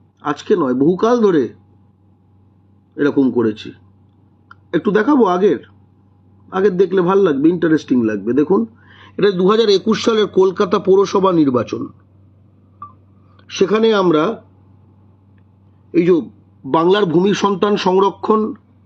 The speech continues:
ফুটপাতে হকারিতে বাংলার ভূমি, আহ, স-, আহ, আহ, ভূমি সন্তান সংরক্ষণের কথা বলেছিলেন মৌমিতা মুখার্জি, কংগ্রেস প্রার্থী। আমরা তখন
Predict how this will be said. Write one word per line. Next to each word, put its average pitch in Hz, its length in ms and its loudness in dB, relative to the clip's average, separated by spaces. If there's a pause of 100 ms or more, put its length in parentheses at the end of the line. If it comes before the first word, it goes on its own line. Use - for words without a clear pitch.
(880)
ফুটপাতে 190 400 -2
হকারিতে 185 560 0
বাংলার 175 340 0
ভূমি, 165 280 2 (120)
আহ, 139 80 2
স-, - 120 -4
আহ, 151 380 0 (580)
আহ, 147 340 2 (220)
ভূমি 160 240 2
সন্তান 185 340 -2
সংরক্ষণের 185 560 0
কথা 170 240 0
বলেছিলেন 180 500 0
মৌমিতা 165 460 2
মুখার্জি, 170 520 0
কংগ্রেস 156 400 2
প্রার্থী। 170 420 -2 (2500)
আমরা 175 280 0
তখন 180 360 2